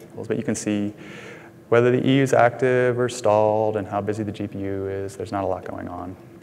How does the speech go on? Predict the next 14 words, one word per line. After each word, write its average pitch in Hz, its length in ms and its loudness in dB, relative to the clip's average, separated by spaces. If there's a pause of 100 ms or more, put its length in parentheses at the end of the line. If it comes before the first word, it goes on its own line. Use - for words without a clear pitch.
(200)
Um, 92 340 -8
there's 92 180 -10
also 95 680 -10 (1500)
a 90 480 -10 (100)
timeline. 139 920 -4
Uh, 107 160 -2
let's 104 160 -6
not - 100 -14
do - 100 -14
that. - 120 -12
Uh, - 480 -20
what 123 100 -12
is - 140 -16
it? - 140 -16